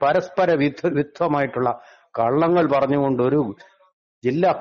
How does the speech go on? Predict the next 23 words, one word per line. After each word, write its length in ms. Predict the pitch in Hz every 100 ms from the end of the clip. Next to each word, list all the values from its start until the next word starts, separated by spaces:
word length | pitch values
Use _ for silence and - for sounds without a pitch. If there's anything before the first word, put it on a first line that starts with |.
| 135
പഞ്ചായത്ത് 460 | 135 175 170 165
പ്രസിഡന്റ്. 400 | 143 135 135 120
ഇപ്പൊ 280 | 123 170 165
പറയുന്നത് 300 | 156 180 196
എന്താണ്? 300 | 185 170 151
മാധ്യമങ്ങൾ 920 | 135 131 156 160 - 180 175 175 170
വിചാരണ 420 | 151 156 165 170
ചെയ്യുകയാണെന്ന്. 720 | 160 156 156 147 139 127 117 113 - _ _ _ _
ഇവരെന്താണ് 720 | 127 180 196 185 185 202 202
ചെയ്തത്? 540 | 190 196 196 208 156 117 - _ _ _ _ _ _ _ _
കളക്ടറേറ്റിലെ 960 | 131 160 160 190 196 190 190 139 165 165 - - _
സ്റ്റാഫ് 460 | - - 143 170 -
കൗൺസിൽ 460 | 190 190 - 196
യോഗത്തിൽ, 560 | 185 170 185 208 180 120 -
യാത്രയയപ്പ് 720 | 135 165 190 196 190 185 180
നൽകിയ 360 | 165 165 190 180 147 139
യോഗത്തിൽ 600 | 131 165 190 180 117 151 - _ _ _ _ -
കട-, 280 | 131 147 151
വിളിക്കാതെ 640 | 131 165 - 202 196 196
കടന്നു 540 | 196 - 147 156 185 196
കയറിക്കൊണ്ട് 540 | 180 180 175 175 147
ഇവരെന്താണ് 540 | 147 165 143 160 165
ചെയ്തത്? 460 | 165 160 156 160